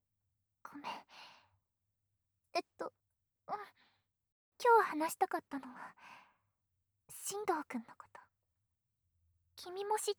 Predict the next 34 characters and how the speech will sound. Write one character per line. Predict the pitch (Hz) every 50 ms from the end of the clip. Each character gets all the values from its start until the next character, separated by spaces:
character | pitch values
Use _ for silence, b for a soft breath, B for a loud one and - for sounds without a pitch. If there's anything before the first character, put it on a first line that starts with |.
| _ -
て | 453
る | 466 466 -
よ | - 311
ね。 | 277 - - - B B B B B B B B B B _ _ _ _ _ _ _ _ _ _ _ _ _ _ _ _ _ _ _
あ、 | - - B B B B B B B B _ - - _ - _ _ _ _ - - - -
動 | - -
画、 | 339 339 339 330 - _ _ _ _ _ _ _ _ _ _ - - - - - -
本 | 330 311
当 | - 359 349
に | 349 349 339 330
送 | - - 381
っ | - _
て | - 349
る | -
ん | 349 330 302
だ。 | - - - - B B B B B B B B B B _ _ _ _ _ _ _ _ _ _ _ _ _ _ _ -
う | 381
ん。 | 381 - _ _ _ _ _ _ _ _ _ _ _ _ - 339 -
じ | - 370 370
ゃ |
あ、 | 370 330 285 - - _ _ _ _ _ _ _ _ _ _ - 311
わ | 339 403 -
ざ | 480 466 370
わ | 311
ざ | - 262 247
説 | - 254 - - 285
明 | 294 320 320 311
す | - 320
る | 320 320
必 | - - - - 320
要 | 320 320 311
も | 302 302
な | 302 311 311 302
い | - 262 -